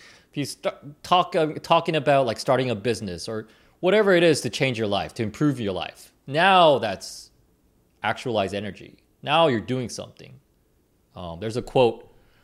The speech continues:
that I came across. I'm not really big on who says it. It's just a good quote. Um, "Knowledge eno-, is not enough. You must do. Willing is not enough. You must apply." So it's not enough just to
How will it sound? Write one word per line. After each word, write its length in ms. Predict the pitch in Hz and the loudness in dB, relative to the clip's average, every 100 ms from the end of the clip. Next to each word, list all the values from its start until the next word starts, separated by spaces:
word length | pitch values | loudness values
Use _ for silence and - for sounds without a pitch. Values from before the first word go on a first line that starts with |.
| _ _ _ | _ _ _
that 160 | 110 101 | -4 -2
I 80 | 98 | -2
came 240 | 110 98 | -4 -4
across. 680 | 95 - 95 87 85 - - | -4 -2 0 0 -6 -14 -18
I'm 160 | 101 98 | -16 -12
not 160 | 101 95 | -8 -6
really 180 | 101 87 | -6 -4
big 220 | 107 98 | -4 -4
on 160 | 90 85 | -6 -8
who 180 | 113 | -10
says 300 | 101 110 98 104 | -8 -6 -6 -8
it. 140 | 107 | -10
It's 160 | 95 85 | -12 -10
just 220 | 101 - | -10 -12
a 60 | 90 | -10
good 200 | 101 - | -12 -8
quote. 300 | - 101 - - - - - _ _ - | -8 -8 -10 -20 -20 -20 -20 _ _ -12
Um, 480 | 92 90 85 85 87 _ _ _ - - _ | -8 -8 -10 -14 -18 _ _ _ -20 -20 _
"Knowledge 480 | 98 98 110 113 98 | -8 -4 -2 -2 -4
eno-, 340 | 104 104 101 - _ | -10 -8 -10 -12 _
is 180 | 110 90 | -14 -10
not 260 | 104 107 95 | -6 -4 -6
enough. 560 | 95 113 160 - - _ _ - | -4 -2 -2 -4 -20 _ _ -12
You 140 | 95 | -10
must 380 | 92 85 - - | -8 -10 -14 -8
do. 520 | 120 147 196 196 190 _ _ _ 120 _ - | -4 -2 -4 -8 -10 _ _ _ -20 _ -6
Willing 460 | 110 151 135 110 | 2 2 2 -2
is 180 | 107 92 | -6 -8
not 220 | 104 101 | -4 -4
enough. 340 | 95 92 98 - | -4 -8 -10 -10
You 120 | 98 | -10
must 240 | 92 - | -10 -10
apply." 580 | 85 - - 131 87 76 - - _ - - | -16 -12 -4 -4 -4 -8 -16 -20 _ -20 -20
So 260 | - 113 | -12 -8
it's 160 | 104 - | -8 -4
not 200 | 185 156 | 0 0
enough 300 | 135 147 - | 4 2 2
just 260 | 135 120 - | -2 -2 -4
to 240 | 101 76 | -6 -6